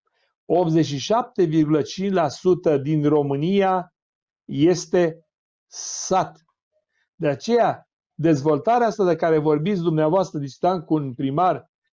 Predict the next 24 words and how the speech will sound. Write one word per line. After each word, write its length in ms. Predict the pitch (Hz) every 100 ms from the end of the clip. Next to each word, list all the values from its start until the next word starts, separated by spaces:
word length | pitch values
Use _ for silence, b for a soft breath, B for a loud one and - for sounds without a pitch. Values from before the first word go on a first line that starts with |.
| _ _
eh, 120 | 151
al 320 | 147 143 143
unui 220 | 143 143 139
municipiu, 580 | 139 139 - 185 147 123
chiar 200 | - 170
la, 460 | 156 147 139 131 123 _ _ _
eh, 920 | - 139 131 127 123 123 123 123 123 123
el 240 | 120 160 160
în 220 | 139 123
birou, 540 | 131 139 190 156 - _ _ _ _ _ _
și 300 | - 185 180
vorbea 400 | 165 165 208 202
de 100 | 170
dezvoltare 600 | 170 156 185 160 214 185
economică, 580 | 156 185 226 202 160
de 120 | 170 190
nu 100 | 185
știu 160 | 175
ce, 320 | 165 226 185 143
și 140 | -
i-am 100 | 202
spus: 220 | - 208
„Domnul 480 | 180 226 233 214 180
primar, 420 | 156 151 123 110